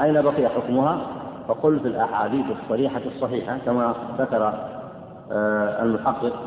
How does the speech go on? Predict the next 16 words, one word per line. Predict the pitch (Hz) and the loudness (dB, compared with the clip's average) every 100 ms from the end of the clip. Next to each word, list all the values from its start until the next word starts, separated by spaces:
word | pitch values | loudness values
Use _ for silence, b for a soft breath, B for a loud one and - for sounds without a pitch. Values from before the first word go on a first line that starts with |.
| - - - | -12 -12 -6
فيما | 120 113 | 0 2
أخرجه | - 127 110 107 | 2 2 2 2
البخاري | 101 110 107 101 135 - | 2 0 0 2 2 4
في | 117 | 2
أكثر | 117 117 | 2 0
من | 104 98 | 0 2
موضع، | 120 135 151 - - - | 2 2 0 -2 -8 -8
وفيما | 104 117 120 | -2 2 2
أخرجه | 113 123 107 104 | 2 0 2 2
مسلم | 107 135 113 95 - - - - | 2 0 -2 -4 -6 -14 -16 -12
وأخرجه | - 101 123 123 110 104 98 - | -2 0 2 2 2 2 -2 -6
أهل | 110 107 | -4 -4
السنن، | - 143 113 - - - - - | 0 2 2 0 -10 -12 -14 -2
وهو | 123 131 120 | 2 4 4
إجماع | 113 117 107 107 120 131 - | 4 2 0 0 2 2 0
من | 120 107 110 | 0 0 0